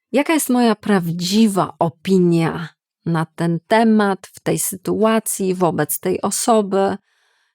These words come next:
Cokolwiek, co jest gdzieś na wokandzie omawiane i spostrzegane przez innych. Gdzieś się uśmiechniesz, gdzieś powiesz, że a, tak, tak, tak, zgadzam się. Okej, to już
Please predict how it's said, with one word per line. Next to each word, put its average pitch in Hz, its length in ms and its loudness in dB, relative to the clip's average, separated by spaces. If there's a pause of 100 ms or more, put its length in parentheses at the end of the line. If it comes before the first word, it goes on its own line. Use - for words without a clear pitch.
Cokolwiek, 202 760 0
co - 140 -2
jest 180 160 -2
gdzieś 185 760 -2
na 170 100 -2
wokandzie 175 560 0
omawiane 170 640 0
i 170 180 -4
spostrzegane - 800 -6
przez 160 240 -4
innych. 156 400 -6 (1400)
Gdzieś 233 260 -2
się - 160 -4
uśmiechniesz, 220 800 0
gdzieś 226 240 -8
powiesz, 202 260 -2
że 196 180 -4
a, 262 220 -4
tak, - 180 -8
tak, 185 260 -4
tak, 175 260 -6
zgadzam 175 420 -4
się. 175 280 -8 (640)
Okej, 208 420 0 (560)
to 226 200 -4
już 240 400 -10